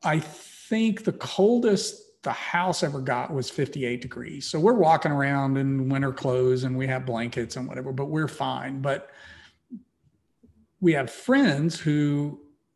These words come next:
live in parts of town where they're older homes. The homes are up on piers. And they're like, "It's been thirty-four inside our house for days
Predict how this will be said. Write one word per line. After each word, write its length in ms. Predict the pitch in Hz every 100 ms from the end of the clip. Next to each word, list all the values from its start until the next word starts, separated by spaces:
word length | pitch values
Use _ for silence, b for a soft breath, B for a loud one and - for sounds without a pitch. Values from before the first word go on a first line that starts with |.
| -
live 300 | 156 160 156
in 140 | 147
parts 280 | 139 151 -
of 120 | 135
town 420 | 147 143 143 143
where 180 | 135 135
they're 240 | 127 123 -
older 300 | 127 127 127
homes. 520 | 123 233 226 226 208
The 120 | - 139
homes 360 | 147 139 131
are 140 | - 143
up 160 | 135
on 220 | 120 127 123
piers. 720 | - 233 220 202 190 185 - B B B B
And 120 | 151 160
they're 120 | 196
like, 360 | 185 175 - - _
"It's 200 | 170 190
been 240 | - 285 247
thirty-four 960 | - 208 196 202 - - 185 220 180
inside 420 | 170 160 175 165
our 140 | 160 139
house 400 | 175 202 196 -
for 160 | 147
days 800 | 123 143 233 170 120 190 233 -